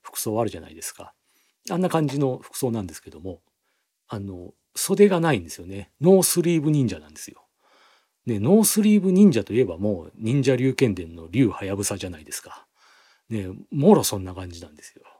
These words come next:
えー、で、これはもうね、もう、あの、開発者の方が言ってますけども、もう開発者の方がね、忍者龍剣伝大好きなんですって。で、まあ、その、すごいね、その思い出が、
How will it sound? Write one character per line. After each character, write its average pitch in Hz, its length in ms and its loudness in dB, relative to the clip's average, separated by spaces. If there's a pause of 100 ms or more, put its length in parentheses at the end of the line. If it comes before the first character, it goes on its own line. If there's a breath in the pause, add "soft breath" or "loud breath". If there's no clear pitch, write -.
(540 soft breath)
え 87 420 -16
ー、 101 360 -6
で、 101 60 -8
こ - 120 -2
れ 202 80 2
は 226 60 0
も 233 80 2
う - 20 2
ね、 196 80 4
も 110 400 -2
う、 - 40 -12
あ 117 40 -8
の、 110 180 -6
開 156 160 -4
発 143 240 -4
者 98 220 -6
の 85 120 -14
方 104 200 -8
が 87 60 -14
言 85 80 -16
っ - 40 -20
て - 80 -8
ま 120 100 -2
す - 80 -6
け 101 80 -8
ど 85 100 -12
も、 78 240 -20 (260)
も - 80 -10
う - 20 -10
開 185 160 2
発 190 260 0
者 135 140 -2
の 90 80 -10
方 90 200 -12
が 82 80 -18
ね、 90 120 -12
忍 156 240 0
者 180 100 2
龍 180 120 0
剣 175 160 4
伝 87 200 -8
大 165 240 2
好 - 60 2
き 139 100 2
な 104 60 0
ん 87 60 -14
で - 80 -18
す - 100 -14
っ - 40 -20
て。 - 160 -16 (680 loud breath)
で、 120 260 0
ま 117 240 -2
あ、 98 60 -6
そ - 160 -6
の、 127 320 -8 (240)
す 117 240 -8
ご 151 160 2
い 101 260 -2
ね、 139 200 -4
そ - 160 -10
の 98 100 -10
思 104 320 -6
い 104 60 -6
出 107 80 -4
が、 101 240 -10